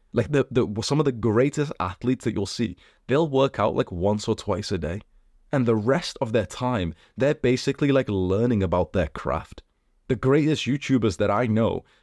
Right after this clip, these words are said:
they spend hours a day reading and watching YouTube videos and, and taking basically every course that's available on YouTube,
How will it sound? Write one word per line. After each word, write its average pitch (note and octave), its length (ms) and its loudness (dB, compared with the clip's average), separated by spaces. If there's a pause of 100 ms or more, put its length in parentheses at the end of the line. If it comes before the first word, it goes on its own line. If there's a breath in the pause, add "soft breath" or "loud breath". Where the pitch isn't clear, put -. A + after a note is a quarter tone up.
they A#2+ 120 2
spend C3 580 -2 (260)
hours D#3 480 2
a C3+ 80 4
day G#2+ 340 2 (220 soft breath)
reading A#2+ 580 2
and F#2 160 -2
watching A#2+ 340 2
YouTube A2+ 420 0
videos G#2 280 2
and, G2 200 -2
and G2+ 140 -4
taking B2 360 0
basically A#2+ 520 0
every B2+ 320 0
course A#2 360 0
that's B2 160 -2
available G#2+ 480 2
on F2 160 0
YouTube, F#2 420 0